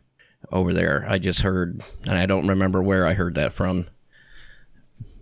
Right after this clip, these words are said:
but that was, that was something they just announced recently. So that's,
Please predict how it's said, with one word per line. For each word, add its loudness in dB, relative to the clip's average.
but -4
that 4
was, -2
that 2
was -2
something 0
they 2
just -2
announced -2
recently. -4
So -2
that's, 0